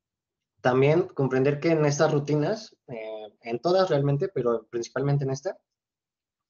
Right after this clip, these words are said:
hay un apartado, o bien varios apartados de cálculos y otro de impresión de resultados.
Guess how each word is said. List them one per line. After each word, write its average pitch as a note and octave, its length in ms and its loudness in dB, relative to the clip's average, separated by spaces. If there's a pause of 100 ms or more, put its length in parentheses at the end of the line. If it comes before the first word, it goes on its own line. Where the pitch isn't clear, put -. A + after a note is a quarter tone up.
hay C3+ 200 0
un D#3 120 2
apartado, C#3 680 -2 (420)
o G#2 120 -8
bien B2 220 0
varios C3+ 240 2
apartados B2+ 600 -6
de G#2+ 160 -6
cálculos F3+ 680 -6
y A2 180 -4
otro C3+ 480 -4 (640)
de A2+ 140 -2
impresión A#2+ 760 0
de A#2 200 2
resultados. B2+ 760 -4